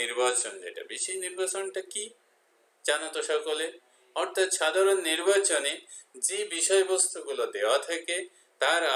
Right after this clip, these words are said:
আলোকে চিহ্নিত করাটাই হচ্ছে কি বিশেষ নির্বাচন। দেখো এখানে বিশেষ নির্বাচনে কি কি আছে, চারটা বাহু দেওয়া ছিল, সেই চারটা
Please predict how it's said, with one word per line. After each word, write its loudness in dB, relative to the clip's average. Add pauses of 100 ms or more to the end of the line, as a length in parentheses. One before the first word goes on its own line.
আলোকে 0 (1400)
চিহ্নিত 0 (180)
করাটাই 2
হচ্ছে -4 (120)
কি -2 (360)
বিশেষ -2 (120)
নির্বাচন। -12 (640)
দেখো 0 (100)
এখানে -2 (120)
বিশেষ 0 (100)
নির্বাচনে 0 (100)
কি -2 (100)
কি -2 (140)
আছে, 2 (400)
চারটা 0 (100)
বাহু 0 (120)
দেওয়া -2 (100)
ছিল, -12 (540)
সেই 2
চারটা 0